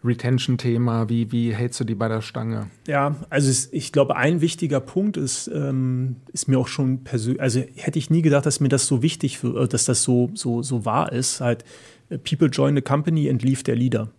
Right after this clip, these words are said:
Speaker 2: Ne, das ist ja, äh, ist ja, oder leave their manager. Ähm, das, ich glaube, es ist total wichtig, dass du halt Interesse für die Leute zeigst. Ähm, und,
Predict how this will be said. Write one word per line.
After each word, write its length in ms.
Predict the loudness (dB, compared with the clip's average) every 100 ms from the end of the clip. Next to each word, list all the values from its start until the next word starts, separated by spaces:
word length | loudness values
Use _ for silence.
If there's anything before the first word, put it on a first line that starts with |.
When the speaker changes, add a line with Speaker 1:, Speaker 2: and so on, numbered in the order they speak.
| _
Speaker 2:
Ne, 160 | -4 0
das 220 | 0 -2
ist 180 | -2 2
ja, 360 | 2 2 2
äh, 340 | -2 -2 -2 -2
ist 140 | -2
ja, 240 | 0 0 0
oder 200 | -2 -4
leave 160 | -6
their 120 | -6
manager. 440 | -2 -2 -2 -4 -6 -10 -20 -20 -16 -6
Ähm, 340 | -2 0 2
das, 360 | 2 2 0 -4 -8
ich 160 | -8 0
glaube, 220 | 2 6
es 80 | 6
ist 60 | 6
total 420 | 0 4 4 4
wichtig, 320 | 2 2 2
dass 180 | 2 2
du 160 | 2
halt 240 | 4 4 2
Interesse 440 | 2 2 4 0 0
für 120 | -4
die 80 | -4
Leute 260 | -2 -4
zeigst. 460 | -6 -6 -6 -8 -12 -20 -20 -20 -2
Ähm, 480 | 2 6 6 4 0 -8 -12 4
und, 420 | 6 8 6 0